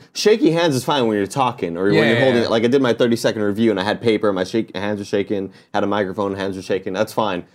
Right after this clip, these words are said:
Speaker 1: But when you're playing guitar, shaky hands are, that's not a good thing to have.
Speaker 2: Yeah.
Speaker 1: Uh,
Speaker 2: Killed
Speaker 1: but
Speaker 2: it.
Speaker 1: it was so fucking cool.
Speaker 2: Yeah.
Speaker 1: It was so awesome.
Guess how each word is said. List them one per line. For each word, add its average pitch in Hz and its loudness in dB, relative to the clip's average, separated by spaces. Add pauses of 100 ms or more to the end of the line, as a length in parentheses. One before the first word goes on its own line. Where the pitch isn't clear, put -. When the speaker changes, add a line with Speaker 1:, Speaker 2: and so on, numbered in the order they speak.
(120)
Speaker 1:
But 117 2
when 127 4
you're 127 2
playing 175 2
guitar, 131 0
shaky 131 -2
hands 117 -4 (180)
are, 85 -6 (280)
that's 95 -8
not 120 0
a 101 0
good 98 0
thing 95 -4
to 85 -8
have. - -12
Speaker 2:
Yeah. 143 0 (300)
Speaker 1:
Uh, 95 0
Speaker 2:
Killed 139 -2
Speaker 1:
but 101 2 (320)
Speaker 2:
it. 110 -2
Speaker 1:
it - 2
was 104 2
so 107 0
fucking 92 -6
cool. - -8
Speaker 2:
Yeah. 117 2
Speaker 1:
It - 4
was 120 0
so 131 2
awesome. 92 -4